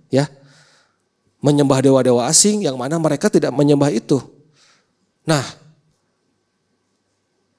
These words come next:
ini luar biasa. Apa yang bisa kita tangkap dari story ini, dari, dari kisah ini,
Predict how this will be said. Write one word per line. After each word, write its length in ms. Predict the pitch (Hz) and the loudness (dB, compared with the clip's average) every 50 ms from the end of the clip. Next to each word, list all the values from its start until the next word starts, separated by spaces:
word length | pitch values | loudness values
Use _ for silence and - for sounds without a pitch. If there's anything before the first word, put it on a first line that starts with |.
| _ _ _ _ _ _ _ _ _ _ - | _ _ _ _ _ _ _ _ _ _ -2
ini 160 | 190 220 254 | 0 2 4
luar 240 | 269 240 196 165 143 | 4 4 4 4 2
biasa. 480 | 123 117 104 101 - 127 143 165 - - _ _ | 0 -2 0 0 -2 -2 -4 -6 -10 -16 _ _
Apa 320 | - - 175 - - 220 220 | -8 -6 -4 -2 0 0 0
yang 80 | 202 | 0
bisa 160 | 175 147 - | 0 0 0
kita 240 | 151 - 147 - 139 | -2 -2 -2 -4 -4
tangkap 320 | - - 113 107 - 147 143 - | -4 -6 -6 -6 -8 -10 -6 -2
dari 160 | 143 123 117 | -2 0 0
story 480 | 117 - - - 113 110 113 104 107 101 | 0 -2 0 0 0 0 0 -2 -4 -4
ini, 240 | 90 85 98 131 147 | -6 -6 -6 -6 -4
dari, 400 | 147 131 123 113 113 113 113 - | -2 -2 0 0 -2 -4 -4 -4
dari 240 | 113 113 107 107 - | -4 -4 -4 -4 -4
kisah 240 | - 107 - 117 | -4 -4 -4 -4
ini, 400 | 92 80 85 80 92 123 147 156 | -6 -8 -6 -6 -4 -4 -6 -6